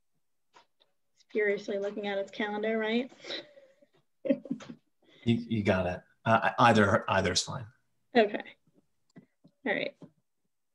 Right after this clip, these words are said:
Speaker 1: Thank you. I mean, um, if either works and the sixteenth is better than Carrie, then let's go with the sixteenth. Um, that way everyone is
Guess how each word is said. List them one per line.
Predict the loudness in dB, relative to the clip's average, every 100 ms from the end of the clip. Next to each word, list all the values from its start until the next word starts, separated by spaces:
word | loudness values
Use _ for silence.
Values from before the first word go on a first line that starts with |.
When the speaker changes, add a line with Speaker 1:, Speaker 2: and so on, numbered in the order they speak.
| 6
Speaker 1:
Thank | 8 8 6 4
you. | 6 6 8
I | 10
mean, | 12 12 10 8
um, | 6 6 6 4 0 -4 -8 -12 -14 _ _ _ 4
if | 4
either | 6 8 8 10
works | 10 10 8 0
and | 0 2
the | 4
sixteenth | 2 0 2 2 4
is | 2
better | 2 2 2
than | 0
Carrie, | 0 2 4 2
then | 0 -2
let's | -2 -4 -8 -10
go | 0 2 6 4 2
with | 0 -2 -4 -12 -6
the | -6
sixteenth. | -4 -10 -10 -12 -12 _ _ _ _ _ _ -20 -10
Um, | -8 -6 -8 -10 -10
that | -10 -4
way | -4 -4 -4
everyone | 2 6 8 6 4
is | 2 -2